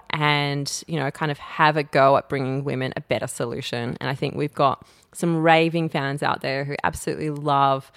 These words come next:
um, how much the industry has changed since Style Runner has come on board. Um, and I'd like to be known for, yeah, the change that we've made and, um, you know, elevating women's activewear and choices,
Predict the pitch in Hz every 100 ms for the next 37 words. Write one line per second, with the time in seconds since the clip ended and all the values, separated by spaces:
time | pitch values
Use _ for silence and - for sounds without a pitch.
0 | - - - 151 139 - 165 156 - 160
1 | 156 151 - 139 139 - 156 139 147 -
2 | 151 - 147 139 139 139 - 143 135 135
3 | 127 123 127 127 - - - _ 147 143
4 | 135 135 - 147 156 139 143 - 151 143
5 | 139 139 135 131 127 - 160 165 156 -
6 | 139 147 160 - 160 160 156 220 269 -
7 | 165 156 156 156 - - - - 156 147
8 | 143 139 170 143 160 208 - - 160 160
9 | 151 151 151 147 151 151 147 - - -
10 | 143 147 147 143 - 135 143 214 269 302
11 | - -